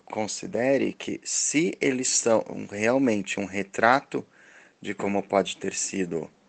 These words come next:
a ques-, a, a questão na sociedade, em determinados momentos, em determinadas castas, que então os relacionamentos abertos, né, um casamento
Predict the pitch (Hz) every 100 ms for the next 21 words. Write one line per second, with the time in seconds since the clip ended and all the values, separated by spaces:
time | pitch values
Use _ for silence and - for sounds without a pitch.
0 | _ - 90 - 95 - - 87 85 80
1 | _ _ _ _ - 101 95 90 - 95
2 | 92 - - - 92 107 123 110 92 -
3 | 107 113 101 95 101 90 90 98 113 120
4 | 110 104 92 101 110 110 95 87 92 95
5 | 92 - 90 92 104 113 101 - - 98
6 | 117 - - - - - - - - -
7 | - - _ - 117 113 - 117 120 135
8 | _ - - _ 110 101 110 117 117 -
9 | 120 117 113 107 98 107 92 87 - -
10 | - _ _ _ 101 92 101 110 120 -
11 | 104 95 95 92 92 - 98 95 101 101
12 | 110 113 - 92